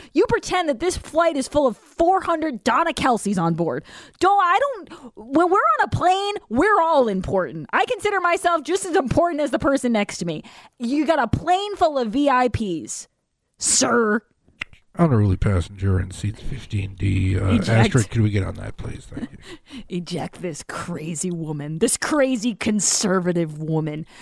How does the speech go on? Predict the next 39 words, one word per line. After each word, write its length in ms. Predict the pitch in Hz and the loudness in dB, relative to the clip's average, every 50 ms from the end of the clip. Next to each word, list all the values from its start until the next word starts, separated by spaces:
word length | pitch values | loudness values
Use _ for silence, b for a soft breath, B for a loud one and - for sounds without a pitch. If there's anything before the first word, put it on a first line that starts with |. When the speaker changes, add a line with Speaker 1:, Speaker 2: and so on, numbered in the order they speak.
| B B B B B | B B B B B
Speaker 1:
Um, 160 | - 247 254 269 | 0 0 2 4
all 100 | - 294 | 2 2
right, 200 | 269 240 214 - | 2 2 -2 0
so 160 | - 269 254 | 0 0 2
we 320 | 240 214 226 294 311 330 | 2 0 0 0 2 2
are 100 | 330 320 | 2 0
going 280 | 277 254 285 277 269 247 | 2 2 0 0 0 0
to 120 | - 240 | -2 -2
talk, 480 | 208 - - 233 226 220 214 208 _ - - | -4 0 2 2 4 4 2 0 _ -2 0
uh, 260 | - 196 190 180 - | 2 2 2 2 2
a 80 | - 185 | 2 2
little 300 | 190 190 208 208 214 196 | 2 2 2 2 2 2
bit 300 | 170 196 196 196 185 - _ | 2 0 0 0 -2 -2 _
about 600 | 180 180 151 - 180 180 180 180 180 175 _ - - - | -2 -2 0 0 0 2 2 2 0 -2 _ -12 -12 -10
the 360 | 180 160 180 180 175 160 - | -8 -6 -4 -4 -4 -4 -4
impeachment 600 | 180 180 - - - 240 214 - - 214 202 190 | -6 -6 -4 0 0 2 2 2 0 0 0 0
proceedings, 680 | - 202 196 - - 214 196 190 190 185 185 175 - B B B B B B | -2 -4 -4 -4 -4 -2 -2 -2 -2 -2 -4 -6 -8 B B B B B B
and 240 | - 214 220 208 196 | 2 2 2 2 0
also, 720 | - - 208 226 226 - - - 214 202 196 185 185 180 | 0 2 2 2 2 0 0 0 2 2 2 2 0 0
uh, 160 | - - 180 - | -2 -2 -2 0
I 100 | - 220 | 0 0
wanna 200 | 226 247 233 - | 0 0 -4 -2
play 160 | - 208 196 | -2 -2 -2
some 160 | - 170 170 | -2 -6 -8
flashbacks 580 | - - 175 180 175 - - - 175 175 - - | -4 -2 -2 -2 -2 -2 -2 -4 -4 -4 -4 -6
of 100 | 160 - | -6 -4
Majorca's. 540 | 175 170 165 165 170 165 - 175 170 - B B B B B | -4 -2 0 0 -2 0 -2 -4 -6 -6 B B B B B
But 100 | 214 208 | -2 0
Jared, 220 | - 277 254 220 | 2 0 0 0
before 180 | 208 202 - 311 | 0 -2 0 0
we 80 | 294 247 | 0 0
do 160 | 185 202 202 | 0 0 0
that, 160 | 180 175 151 | 2 0 0
let's 160 | 175 185 - | -2 -4 -2
do 80 | - 220 | -2 -4
the 80 | 185 | -4
poll 220 | - - 190 196 185 | -2 0 0 0 0
question 340 | - 190 170 - - 156 160 | 0 -4 -6 -6 -8 -10 -8
here. 260 | 156 170 175 170 | -8 -6 -6 -8